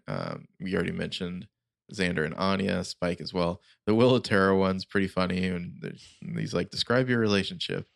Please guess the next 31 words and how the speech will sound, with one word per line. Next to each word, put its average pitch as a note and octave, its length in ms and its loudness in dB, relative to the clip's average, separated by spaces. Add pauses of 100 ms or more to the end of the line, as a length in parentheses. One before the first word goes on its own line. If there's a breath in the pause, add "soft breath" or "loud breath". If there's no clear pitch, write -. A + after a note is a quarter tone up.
(320)
It's - 60 -10
like, G#2+ 140 -4
"Oh, C#3+ 160 2
we're D#3+ 120 -4
friends, G2+ 340 2
good B2+ 160 -2
friends, G2 340 -2 (220)
girlfriends, F2+ 340 2
actually. F#2 380 -2
Yes, D3 280 0
we're A#2+ 80 -4
girlfriends. A#2+ 600 2 (120)
We're C3+ 120 6
in G#2+ 80 4
love. A#2 240 2
We're G2+ 100 2
lovers. G#2 440 2 (200)
We're D3 120 8
lesbians, G#2+ 500 0
gay A#2+ 160 2
type A2+ 300 0
<laughs> - 40 -6
lovers." - 320 -4 (460 loud breath)
He's G2+ 140 -2
like, A2 160 2
"Our A2+ 180 2
mature B2+ 360 -2
relationship G2+ 600 0
with - 100 -18
the G2 80 -8
Slayer." - 380 -10